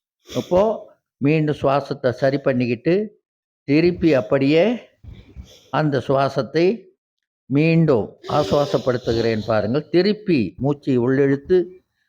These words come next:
பிரபஞ்ச சக்தியை கை வழியாக உடம்புக்கு செலுத்துகிறேன். கும்பகமாகிவிட்டது. இழுத்த மூச்சு அத்தனையும்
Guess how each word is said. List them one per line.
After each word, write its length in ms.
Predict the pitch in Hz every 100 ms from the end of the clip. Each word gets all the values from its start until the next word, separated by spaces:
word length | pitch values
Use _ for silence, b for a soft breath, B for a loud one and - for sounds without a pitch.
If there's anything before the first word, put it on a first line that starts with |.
| _ -
பிரபஞ்ச 400 | 135 156 156 147
சக்தியை 420 | 143 135 - 135 127
கை 180 | 131 143
வழியாக 500 | 147 143 135 131 127
உடம்புக்கு 500 | 117 123 135 135 -
செலுத்துகிறேன். 760 | 110 127 131 127 131 120 131 156 - - - -
கும்பகமாகிவிட்டது. 1200 | - - 156 151 143 131 127 131 131 113 120 131 147 147 B B B
இழுத்த 400 | 127 151 147 156
மூச்சு 280 | 127 127 -
அத்தனையும் 560 | 117 - 135 127 123